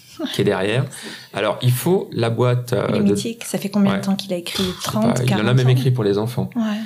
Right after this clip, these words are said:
Speaker 1: Il a fait des versions pour les enfants. Vaut mieux commencer par la version pour les enfants, comme ça on a moins besoin de Dafalgan. Parce que quand on attaque la version professionnelle, c'est juste tuant,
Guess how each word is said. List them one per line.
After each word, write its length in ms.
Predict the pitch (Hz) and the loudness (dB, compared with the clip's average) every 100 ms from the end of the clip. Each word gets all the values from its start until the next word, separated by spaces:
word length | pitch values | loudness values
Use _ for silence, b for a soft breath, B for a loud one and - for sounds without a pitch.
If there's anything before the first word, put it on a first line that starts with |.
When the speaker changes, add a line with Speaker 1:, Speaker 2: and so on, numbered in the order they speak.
| 202 B B | -12 B B
Speaker 1:
Il 100 | 107 | 0
a 60 | 104 | 2
fait 120 | 120 | 2
des 140 | 107 104 | 2 2
versions 300 | 107 - 117 | 2 0 0
pour 120 | 98 | 2
les 140 | 95 | 2
enfants. 680 | 101 117 127 131 131 - - - | 0 0 2 2 0 -4 -12 -6
Vaut 180 | 120 139 | 0 2
mieux 140 | 175 | 2
commencer 320 | 190 160 151 165 | 2 0 0 0
par 120 | 123 | 2
la 80 | 120 | 2
version 280 | 123 127 | 2 2
pour 100 | 123 | 2
les 140 | 107 107 | 2 2
enfants, 260 | 117 131 | 0 0
comme 100 | 117 98 | 2 2
ça 100 | 107 | 0
on 40 | |
a 60 | 104 | 0
moins 220 | 113 120 | 2 2
besoin 300 | 117 110 110 | 2 0 0
de 40 | |
Dafalgan. 580 | 98 98 98 101 113 185 B B B B B - | 0 -2 -2 0 0 0 B B B B B -6
Parce 140 | 117 | -2
que 80 | 131 | 0
quand 220 | 127 160 160 | 0 2 0
on 100 | 147 | 0
attaque 280 | 131 139 | 0 0
la 120 | 113 107 | 0 2
version 520 | 123 123 139 123 110 | 2 2 2 2 2
professionnelle, 840 | - 139 131 127 127 117 131 139 | 0 0 2 2 2 2 0 -2
c'est 220 | - 104 | -2 -2
juste 340 | 98 123 123 - - - | 2 2 2 0 -20 -8
tuant, 600 | - 151 139 131 135 139 | 0 2 2 2 0 -2